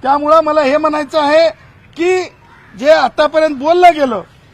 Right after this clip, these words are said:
सगळ्या सोयऱ्यांच्या संदर्भानं, या कायद्यामध्ये already अंतर्भूत आहे आणि अंतर्भूत असल्यामुळं मला असं म्हणायचं आहे की ज्या गोष्टी अंतर्भूत आहेत त्या गोष्टींवर ज्या प्रकारे एनर्जी,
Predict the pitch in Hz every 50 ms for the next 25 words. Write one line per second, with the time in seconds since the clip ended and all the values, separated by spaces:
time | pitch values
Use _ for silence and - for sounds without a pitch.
0 | - - - _ _ _ _ - - _ _ _ _ _ _ - 233 233 233 302
1 | 285 254 - 277 277 285 294 294 294 269 311 294 247 - - 269 277 269 294 302
2 | 285 294 277 254 233 196 151 - _ _ _ _ - _ _ _ _ _ _ _
3 | _ 208 220 247 285 320 330 311 - - 262 254 254 269 269 302 302 277 269 277
4 | 277 320 320 294 269 262 262 277 285 302 330 311 277 262 247 185 320 320 339 320
5 | 320 339 - 330 294 233 170 - _ _ _ _ _ _ _ _ - _ _ -
6 | 214 247 294 330 349 359 359 - - 226 247 254 - - 302 302 311 294 330 302
7 | 311 285 254 - - 311 330 339 339 349 339 320 262 196 - _ _ - - 220
8 | 240 269 294 285 262 202 294 302 277 277 269 269 277 247 196 269 254 240 240 247
9 | 285 311 320 302 - - _ _ _ _ _ - 294 294 262 285 294 302 277 294
10 | 277 220 - 320 294 254 262 247 - 320 320 311 302 330 311 330 320 294 285 254
11 | - _ _ _ - _ _ _ _ _ 285 311 330 320 294 294 285 262 - -
12 | 302 311 302 294 294 311 339 349 349 - - - _ _ _ _ _ _ _ _
13 | _ _ _ _ - 170 185 277 302 311 - 294 285 269 - 311 311 320 339 339
14 | 311 285 277 285 311 330 330 285 339 339 311 233